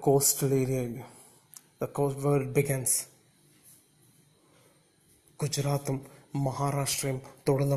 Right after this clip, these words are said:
ഭാഗവും ജോയിൻ ആവുന്ന ഭാഗവും സുന്ദർബൻസും, I mean വെസ്റ്റ് ബംഗാളിലെ സുന്ദർബൻസും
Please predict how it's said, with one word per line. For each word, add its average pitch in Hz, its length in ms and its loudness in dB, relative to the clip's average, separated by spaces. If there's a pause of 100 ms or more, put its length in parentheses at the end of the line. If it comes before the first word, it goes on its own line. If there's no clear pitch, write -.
ഭാഗവും 127 420 -4 (1200)
ജോയിൻ 143 320 2
ആവുന്ന 135 160 0 (100)
ഭാഗവും 127 380 -2 (2000)
സുന്ദർബൻസും, 147 720 4 (1300)
I 147 80 0
mean 143 180 2
വെസ്റ്റ് 139 200 2
ബംഗാളിലെ 143 480 4
സുന്ദർബൻസും 139 600 0